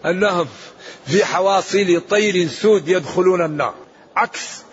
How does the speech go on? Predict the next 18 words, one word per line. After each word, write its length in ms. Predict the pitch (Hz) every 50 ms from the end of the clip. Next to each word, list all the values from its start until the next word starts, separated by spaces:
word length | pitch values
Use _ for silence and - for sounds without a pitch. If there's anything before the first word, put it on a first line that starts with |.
| - - - -
الشهداء 600 | 160 - - - 196 180 180 180 180 190 185 165
في 180 | 143 170 190 180
طوا-، 300 | 180 180 180 175 180 170
حواصل 840 | 165 160 - - 160 180 185 190 180 170 - 185 185 175 180 170 180
طير 320 | 202 202 214 233 247 226 190 - - - - - - - - - - - - - - - - - - - - - - - - - - - 147
بيضة 380 | 151 214 233 220 185 196 190
وخضر 460 | 180 156 - - 240 226 240 233 - - - - -
يدخلون، 580 | 175 175 160 - - 185 185 190 196 190 196 180 156 - - - - - - - -
يرتعون 600 | 151 170 170 - - 185 165 147 160 180 180 170 143
في 120 | 120 151
الجنة. 420 | 143 131 139 156 143 131 120 101 - - - - - - - - - - - - - - - - - - - -
هؤلاء 460 | - 139 156 165 170 180 175 170 151 156
يعذبون. 640 | 160 143 143 160 160 151 165 156 165 170 151 117 - - - - - - - - - - - -
"النار 540 | 151 160 165 185 196 196 196 185 180 175
يعرضون 540 | 180 165 160 165 175 175 156 180 190 190 185
عليها 520 | 180 160 165 160 175 180 165 156 175 180 170
غدوا 520 | 147 151 175 170 151 180 180 180 196 185
وعشيا". 680 | 170 165 160 147 139 139 139 - - 139 127 120 98